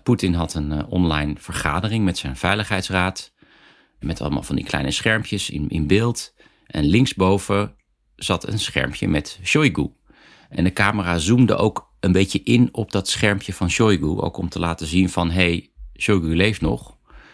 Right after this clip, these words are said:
Nou, die beelden zijn geanalyseerd. Het lijkt alsof dat beeld erin is geplakt. Ehm, sowieso heeft hij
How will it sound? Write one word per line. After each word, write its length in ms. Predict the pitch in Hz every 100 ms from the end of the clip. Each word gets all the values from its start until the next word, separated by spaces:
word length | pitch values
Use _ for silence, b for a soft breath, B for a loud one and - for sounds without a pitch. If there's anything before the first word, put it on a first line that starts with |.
| B B B B - _ _
Nou, 160 | 95 76
die 100 | 87
beelden 240 | 107 110
zijn 160 | 110 95
geanalyseerd. 840 | - 82 85 85 110 139 160 - _ _
Het 160 | -
lijkt 400 | 95 113 123 -
alsof 220 | - - -
dat 180 | 85
beeld 380 | 80 85 - -
erin 200 | - 80
is 120 | 87
geplakt. 580 | - 127 120 135 - - - _ _ _ _ _
Ehm, 460 | - 76 80 - - -
sowieso 440 | - 101 98 104 90
heeft 300 | 95 90 -
hij 280 | 82 87